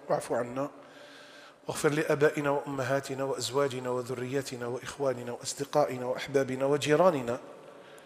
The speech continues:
وإخواننا وأخواتنا ولمن له حق علينا،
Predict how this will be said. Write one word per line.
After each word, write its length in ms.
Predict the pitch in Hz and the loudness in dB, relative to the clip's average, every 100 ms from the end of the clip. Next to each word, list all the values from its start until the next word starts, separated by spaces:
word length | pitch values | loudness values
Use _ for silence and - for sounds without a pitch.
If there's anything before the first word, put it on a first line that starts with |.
| - - - | -20 -20 -4
وإخواننا 680 | 170 151 170 180 139 127 127 | -2 2 6 6 6 0 0
وأخواتنا 680 | 131 127 147 156 147 131 135 | -2 -2 2 2 2 0 0
ولمن 300 | 156 175 170 | 2 2 4
له 180 | 165 | 4
حق 380 | 151 - - 156 | 2 -4 -2 2
علينا، 460 | 143 147 151 131 | 4 4 0 -2